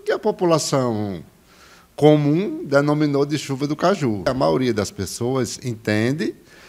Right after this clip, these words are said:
que essa chuva ela é benéfica para o cajueiro e para a produção, mas na realidade ela não é, ela é prejudicial. Por quê?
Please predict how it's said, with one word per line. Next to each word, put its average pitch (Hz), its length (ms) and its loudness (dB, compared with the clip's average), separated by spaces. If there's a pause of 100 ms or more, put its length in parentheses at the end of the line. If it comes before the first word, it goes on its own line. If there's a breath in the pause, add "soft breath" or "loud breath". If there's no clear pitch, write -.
(180 loud breath)
que 131 100 2
essa 135 240 2
chuva 135 300 0
ela 135 100 4
é 135 40 4
benéfica 151 680 2
para 110 240 2
o 104 60 -2
cajueiro 104 560 0
e - 20 -2
para 160 200 -2
a - 20 -6
produção, 160 720 -2 (300 loud breath)
mas 135 160 2
na 151 100 6
realidade 120 420 2
ela 131 140 2
não 185 240 -2
é, 139 420 0
ela 98 200 0
é - 20 0
prejudicial. 113 800 0
Por 160 320 -2
quê? 90 320 -4